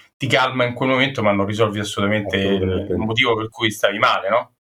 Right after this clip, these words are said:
Speaker 2: Certo, ma soprat-, eh, infatti, esattamente come dici, eh, però anche questo è un altro modo come il coaching per scoprire che dentro di noi ci sono tante aree inesplorate,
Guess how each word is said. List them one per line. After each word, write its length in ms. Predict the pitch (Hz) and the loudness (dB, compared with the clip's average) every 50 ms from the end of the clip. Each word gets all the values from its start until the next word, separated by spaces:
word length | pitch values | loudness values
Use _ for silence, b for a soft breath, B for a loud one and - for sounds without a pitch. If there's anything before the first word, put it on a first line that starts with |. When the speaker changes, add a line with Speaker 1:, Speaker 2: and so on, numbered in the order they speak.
| _ _ | _ _
Speaker 2:
Certo, 480 | - 98 87 80 - - 76 73 - - | -2 -2 -2 -2 -4 -10 -14 -16 -8 -6
ma 100 | - 87 | -6 -2
soprat-, 420 | - 110 95 101 110 107 - - | 0 0 2 2 0 -2 -2 -2
eh, 220 | - 104 104 98 98 123 | 0 0 0 0 -2 -2
infatti, 460 | 110 - - 131 107 92 - - 90 | -2 2 2 2 2 2 0 -4 -4
esattamente 600 | 87 82 95 85 - 101 101 104 101 101 104 101 | -2 -2 -2 0 0 0 2 2 0 0 0 0
come 200 | 104 117 127 123 | 0 2 0 0
dici, 400 | 104 98 107 110 101 - 73 B B B B B B B _ _ | 0 0 -2 -2 -4 -6 -8 B B B B B B B _ _
eh, 920 | - 92 92 90 87 87 85 82 82 82 80 80 80 80 78 78 - - _ | -4 0 0 2 2 2 0 0 0 0 0 0 0 -2 -4 -6 -8 -12 _
però 240 | - 113 131 117 92 | -2 0 2 2 0
anche 160 | - - 92 | -2 -4 -2
questo 240 | 98 113 110 - 95 | -2 -2 -2 0 -2
è 40 | 87 | 0
un 60 | 90 | 0
altro 220 | 87 87 - 95 | -2 -2 -2 0
modo 280 | 95 104 104 92 90 85 | 2 2 2 2 0 -2
come 240 | 87 85 85 82 80 | -2 -2 -2 -2 -2
il 140 | 76 78 | -4 -4
coaching 480 | - - 92 87 92 92 - 104 95 98 | -2 0 0 0 0 0 -2 -2 -2 -2
per 120 | 98 92 | -4 -4
scoprire 880 | 90 - - 101 95 104 101 98 98 98 98 98 98 - - - _ _ _ | -4 -2 -2 -2 0 0 0 0 2 0 0 0 -4 -8 -14 -20 _ _ _
che 140 | - 104 92 | -4 -2 0
dentro 320 | 98 110 117 113 - 110 107 | 2 0 0 0 -2 -2 0
di 100 | 113 117 | 2 2
noi 160 | 127 131 123 | 2 2 2
ci 100 | 127 92 | -2 -4
sono 240 | - 98 92 95 95 | -4 -2 -2 0 2
tante 480 | 110 120 123 104 - - - 95 92 | 2 2 2 0 -2 -4 -2 0 2
aree 280 | 107 101 98 92 90 87 | 2 4 2 2 0 0
inesplorate, 1040 | 85 87 85 - - - 107 104 101 92 87 85 82 90 87 92 92 92 - - | -2 -2 -4 -4 -2 0 2 2 2 2 2 0 0 0 -2 -2 -2 -4 -8 -14